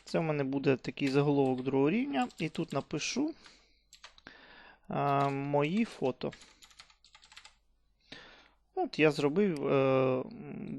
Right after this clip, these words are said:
виділення такого тексту «Мої фото» заголовком H два. Я зберігаю цей код, Ctrl-S натискаю і оновлюю в браузері веб-сторінку.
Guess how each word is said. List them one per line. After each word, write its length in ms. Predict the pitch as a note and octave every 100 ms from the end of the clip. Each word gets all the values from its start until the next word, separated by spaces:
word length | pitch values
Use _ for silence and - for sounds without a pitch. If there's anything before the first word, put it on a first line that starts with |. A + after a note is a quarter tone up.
| C3+
виділення 680 | D3+ D3+ C3+ C3 C3 C3 C3
такого 340 | - C3+ - C3+
тексту 380 | A3 A#3 - A3
«Мої 220 | G#3+ G#3
фото» 360 | - G#3 F#3+
заголовком 640 | D3+ C#3 C#3 D3+ F3 D#3 D3
H 200 | C#3+ -
два. 200 | C3 A#2+ _ _ - - - -
Я 140 | A#3+ B3
зберігаю 600 | G3 F#3 D#3 C#3 C3 B2 - -
цей 400 | - C#3+ C3 B2
код, 400 | - C#3 E3+ -
Ctrl-S 760 | - C#3 - C3 - C#3+ C#3 -
натискаю 680 | C3+ E3 - F3 F3 G3+ A3+ - - _ _ _ _ - - _ _ _
і 140 | B3
оновлюю 680 | A3+ E3+ F3+ G3+ G3+ G3 F3+
в 80 | D3
браузері 460 | C#3+ D3 F3 D3+ C3
веб-сторінку. 640 | D#3 - - - -